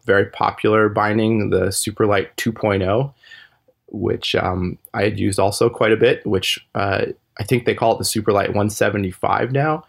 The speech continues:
And so it's a little bit heavier, but the Superlight one fifty is a completely new binding, completely new p-, toe piece, and new heel piece from the older version of the Dynafit Superlight. The notable things about it are that it has a, uh, release value setting of up to thirteen.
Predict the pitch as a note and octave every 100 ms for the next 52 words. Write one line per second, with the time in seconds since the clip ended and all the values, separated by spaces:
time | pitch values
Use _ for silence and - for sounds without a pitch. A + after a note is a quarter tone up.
0 | - - G#2 G#2 G2 F#2+ - G#2 G#2+ A#2
1 | G#2+ G#2+ G2+ A2+ C3+ - G2+ - G2+ D#3
2 | F#3+ F#3+ C3+ B2+ B2 B2+ G#2 F2+ - F#2
3 | - - F3+ F3+ C3 B2+ A2+ A2 A2 G#2+
4 | - - - C3+ B2 A#2+ - - G#2+ -
5 | G2 G2+ - - G2+ G#2 G2+ G2+ - A2
6 | G#2+ - G2 F2+ - - G2 G2+ G2+ F#2
7 | G2 F#2+ G2 G2+ G2+ F#2+ F#2 - G2+ G2+
8 | G#2 F#2+ F2+ G2 G2 F#2+ F#2 - G2+ G2+
9 | F#2+ F#2 - _ _ _ - G#2 G#2+ G#2
10 | G#2+ - - - A#2 B2+ D3 B2 A#2+ G2+
11 | G2 F#2+ F#2 F#2+ F#2+ - - F#2+ F#2 F#2+
12 | F#2 F#2 F2+ - - F#2+ A2 G#2+ G2 F#2
13 | F#2 - F#2 - - G2+ G#2+ B2+ C#3+ A2+
14 | G2+ G2+ F#2+ G2+ - F#2 F#2+ F#2 G2 -
15 | F2+ A2+ G2+ - A2+ G2 B2